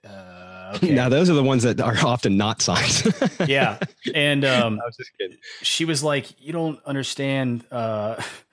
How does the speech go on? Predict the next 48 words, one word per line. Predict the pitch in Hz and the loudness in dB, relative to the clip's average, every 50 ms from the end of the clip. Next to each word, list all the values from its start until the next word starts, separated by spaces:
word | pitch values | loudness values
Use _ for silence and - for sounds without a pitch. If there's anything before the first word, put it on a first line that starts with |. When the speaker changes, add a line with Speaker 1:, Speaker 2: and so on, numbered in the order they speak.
| _ _ _ _ _ | _ _ _ _ _
Speaker 1:
<laughs> | _ _ _ _ _ _ - - - - - | _ _ _ _ _ _ -20 -20 -16 -10 -8
I | |
was | 147 143 | -4 -4
trying | 185 185 | -2 -2
to, | 151 - | -2 -2
try | - - 170 | -2 -2 0
to | 151 | 0
think | 131 139 120 | 0 0 -2
exactly | 113 95 110 104 117 110 120 127 - 127 113 | -4 -4 -4 -2 -2 0 -2 -2 -4 -4 -4
what | 104 - | -4 -4
she | - - | -6 -8
said | - - 98 | -8 -8 -8
to | 98 | -8
me. | 95 | -8
It | 92 | -8
was | 98 - - | -8 -10 -8
insane. | - 131 123 117 - - - 135 123 113 104 98 | -6 -6 -6 -4 -4 -4 -4 -4 -6 -6 -6 -6
She | 95 - 151 135 | -6 -6 -6 -4
told | - 160 165 160 151 143 | -4 -2 -2 -2 -2 -2
me | 131 120 117 | -2 -2 -2
that | 110 107 101 101 95 - - _ _ _ _ _ _ _ _ _ _ _ _ _ _ _ _ _ | -2 -2 -2 -2 -4 -6 -10 _ _ _ _ _ _ _ _ _ _ _ _ _ _ _ _ _
she | - - 143 | -6 -4 -4
was | 131 - | -2 -2
trying | - 190 208 | -2 -2 -2
to | 214 | 0
convince | - 170 147 139 139 - - | 0 0 0 0 -2 -2 -2
me | 117 | -4
to | 110 | -2
vote | 92 110 113 135 - | -2 -2 -2 -2 -4
for | - 117 | -6 -6
Donald | 101 113 107 110 104 98 92 | -4 -4 -2 -2 -4 -4 -6
Trump. | - - - 104 90 85 95 - - - _ _ _ _ _ _ _ _ _ _ _ _ _ - | -8 -8 -8 -8 -8 -10 -12 -16 -20 -20 _ _ _ _ _ _ _ _ _ _ _ _ _ -6
And | 127 120 120 123 120 120 117 113 113 120 - _ _ _ | -4 -2 0 0 0 0 -2 -2 -4 -6 -10 _ _ _
she | - - - 143 131 | -8 -6 -4 -4 -4
told | - - - 175 180 175 156 | -4 -4 -4 -4 -4 -2 -2
me | 151 139 | -2 -2
that | 123 123 120 117 110 110 - _ _ _ _ _ _ _ _ _ _ _ _ _ - 123 123 | 0 0 0 -2 -2 -4 -8 _ _ _ _ _ _ _ _ _ _ _ _ _ -14 -10 -6
we | 135 135 | -4 -4
Speaker 2:
Sorry. | 110 - 139 | -2 0 0
Speaker 1:
had | 143 151 160 156 139 - | 0 0 0 -2 -2 -2
to, | - 147 131 120 117 120 120 - _ _ _ - - 131 | -2 -2 0 -2 -2 -4 -8 -12 _ _ _ -12 -8 -4
we | 135 131 | -4 -2
had | 117 147 156 170 180 165 | -2 0 0 0 -2 -2
to | - 156 | -2 -4
vote | 139 123 131 135 147 139 | -2 -2 -2 -2 -4 -6
for | - - 117 110 | -8 -8 -8 -8
Trump | - - - 123 120 120 110 - | -8 -6 -2 -2 0 -2 -2 -4
because | - 123 - - 117 113 110 101 - - | -6 -6 -4 -2 -2 0 0 -2 -4 -6